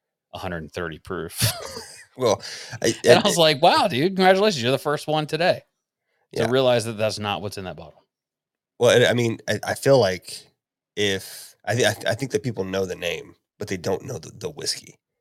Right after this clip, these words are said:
Speaker 1: Mm-hmm.
Speaker 2: right? So they don't know that, what the proof is. They don't know tho-, those things. So it's, you know,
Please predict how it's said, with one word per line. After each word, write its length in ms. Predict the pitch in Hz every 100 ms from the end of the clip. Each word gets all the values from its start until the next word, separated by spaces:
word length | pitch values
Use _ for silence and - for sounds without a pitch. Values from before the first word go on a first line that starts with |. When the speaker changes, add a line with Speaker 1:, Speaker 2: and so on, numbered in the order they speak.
| _
Speaker 1:
Mm-hmm. 460 | 95 98 95 113 113
Speaker 2:
right? 160 | 90 78
So 80 |
they 80 | 92
don't 160 | 101 95
know 180 | 95 90
that, 180 | 85 - _ _ _ _ _ -
what 140 | 95 -
the 80 |
proof 340 | 87 - 87 -
is. 360 | 87 87 87
They 100 | 80
don't 180 | 92 95
know 140 | 92 90
tho-, 160 | 85 -
those 260 | 90 85 -
things. 240 | 85 82
So 160 | 98 90
it's, 300 | 87 - - _ _ _ _ _ _ _ _ _
you 140 | 101
know, 120 | 82